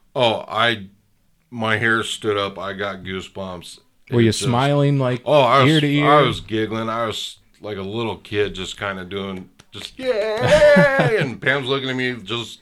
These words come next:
Speaker 1: smiling and laughing 'cause
Speaker 2: Right.
Speaker 1: she knew how big of a Star Wars freak I was and how much I loved the movie. And
Speaker 2: Mm-hmm.
Speaker 1: yeah, just seeing that just brought back a lot of memories and just,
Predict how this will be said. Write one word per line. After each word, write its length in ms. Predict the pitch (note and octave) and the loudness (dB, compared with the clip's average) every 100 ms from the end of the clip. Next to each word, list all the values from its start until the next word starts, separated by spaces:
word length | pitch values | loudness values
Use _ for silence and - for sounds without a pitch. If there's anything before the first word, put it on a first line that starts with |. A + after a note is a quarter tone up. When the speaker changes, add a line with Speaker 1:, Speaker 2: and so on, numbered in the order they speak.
| _ | _
Speaker 1:
smiling 680 | - - G2 A2+ A#2 A2+ A2 | -14 -10 -4 -2 -2 -4 -6
and 120 | G2+ | -6
laughing 460 | G#2+ B2+ A#2+ F#2 F2+ | -6 -6 -8 -10 -8
'cause 120 | C3+ | -6
Speaker 2:
Right. 60 | G2+ | -4
Speaker 1:
she 100 | A2 | -6
knew 460 | G#2 A#2+ A#2 G2 - _ _ _ _ | -6 -4 -4 -6 -10 _ _ _ _
how 200 | G2 G#2 | -10 -8
big 220 | F#2+ G#2 | -6 -8
of 80 | G2+ | -8
a 40 | G#2 | -10
Star 300 | - G#2 A2+ | -8 -8 -6
Wars 440 | G#2+ F#2 F2 - - _ _ _ _ _ _ | -8 -8 -12 -18 -20 _ _ _ _ _ _
freak 300 | _ G#2+ G2+ G2 | _ -6 -6 -6
I 60 | |
was 260 | G2 F#2+ G2 | -6 -6 -8
and 100 | E2+ | -10
how 180 | G2 G#2 | -10 -10
much 180 | G2+ F#2+ | -10 -10
I 40 | |
loved 240 | F#2 G2+ F2+ | -10 -12 -12
the 60 | |
movie. 360 | F2+ A2 A2 F2+ | -10 -10 -8 -10
And 140 | F2+ | -8
Speaker 2:
Mm-hmm. 100 | G2 | -8
Speaker 1:
yeah, 180 | A#2 F#2+ F#2+ | -6 -8 -10
just 340 | B2 D3 - | -10 -10 -8
seeing 320 | D#3+ C#3+ G#2+ | -6 -4 -4
that 320 | G#2 G#2 G2+ | -4 -4 -6
just 260 | F#2 F2 - | -12 -18 -12
brought 220 | A#2 G2+ | -10 -10
back 280 | G#2 G2+ F#2+ | -10 -12 -12
a 40 | F#2 | -12
lot 220 | F#2 F#2 | -10 -12
of 80 | F2 | -12
memories 640 | G2 G2+ G2+ G2 G2 F#2 | -14 -12 -10 -10 -10 -12
and 180 | F2 E2+ | -14 -16
just, 560 | F#2+ F#2+ F2+ - - | -16 -14 -16 -18 -20